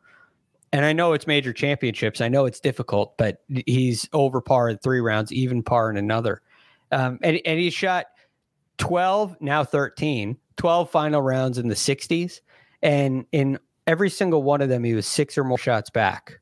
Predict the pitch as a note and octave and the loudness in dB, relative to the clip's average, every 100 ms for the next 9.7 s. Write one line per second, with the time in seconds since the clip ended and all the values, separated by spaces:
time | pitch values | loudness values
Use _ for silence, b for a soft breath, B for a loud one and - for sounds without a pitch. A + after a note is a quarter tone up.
0 | _ _ - D#3+ - E3 D#3 D3 - F#3+ | _ _ -2 0 2 0 2 0 0 0
1 | G3+ G3+ F3+ D3+ C#3+ - D3 B2+ B2 G#2 | 0 0 0 2 0 0 0 0 0 -2
2 | - C#3 - A#2 G2+ G2+ - b b b | -2 -4 -4 -2 0 0 -6 b b b
3 | b _ D3 C#3+ D3+ D#3 F3 - D#3+ E3+ | b _ -2 0 0 0 0 0 0 2
4 | D#3 D3+ D3 C#3+ C3+ B2 C3+ C3 A#2+ A#2+ | 2 2 2 0 -2 -4 -4 -2 0 0
5 | D#3+ C#3+ A#2+ A2+ - A#2 A#2 A2+ A2 G#2+ | 2 2 0 -4 -2 0 0 -2 0 -2
6 | A2 G#2+ G2 - - _ _ _ _ D3 | 0 -2 -4 -8 -20 _ _ _ _ -4
7 | C3+ C#3+ C3+ B2 C#3+ C#3+ E3 C3+ B2+ C3 | 0 0 0 -2 -2 0 2 2 2 2
8 | C3 A#2+ A#2+ A2+ A2 A2+ A2+ - A#2 - | 2 0 0 -2 -2 -2 -2 -2 -4 -4
9 | - A2 G#2 G#2 F#2+ F#2+ - | -2 -2 0 0 0 -2 -12